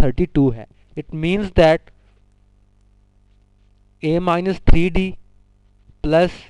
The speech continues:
A minus D plus A plus D plus A plus three D is equal to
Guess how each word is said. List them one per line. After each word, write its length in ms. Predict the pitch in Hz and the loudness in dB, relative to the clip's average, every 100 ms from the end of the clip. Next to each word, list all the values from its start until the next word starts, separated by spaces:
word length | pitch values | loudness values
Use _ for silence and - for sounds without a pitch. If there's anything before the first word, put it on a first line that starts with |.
| - _ _ _ _ _ _ _ _ | -20 _ _ _ _ _ _ _ _
A 180 | 156 160 | -4 -4
minus 380 | 175 175 170 180 - | -2 -2 -2 -6 -2
D 140 | 135 160 170 - _ _ _ _ - - | 0 0 -4 -12 _ _ _ _ -16 0
plus 320 | 165 170 - - _ _ _ _ _ _ _ _ _ _ _ _ _ _ _ _ _ _ | 2 2 0 -18 _ _ _ _ _ _ _ _ _ _ _ _ _ _ _ _ _ _
A 120 | 156 175 | 0 2
plus 320 | 190 190 185 | 4 4 2
D 160 | 160 165 165 165 - _ _ _ _ | 0 -2 -2 -10 -20 _ _ _ _
plus 280 | 165 175 175 - - _ _ _ _ _ _ - | 2 2 2 -6 -20 _ _ _ _ _ _ -2
A 120 | 160 180 | 2 4
plus 360 | 185 180 175 - - _ _ _ _ _ _ _ | 6 6 2 -2 -20 _ _ _ _ _ _ _
three 260 | - 175 190 | 8 8 2
D 140 | 170 160 151 - _ _ | 0 -2 -6 -16 _ _
is 200 | 151 143 | -10 -6
equal 400 | 160 - 185 180 | -6 4 6 6
to 140 | 170 | 4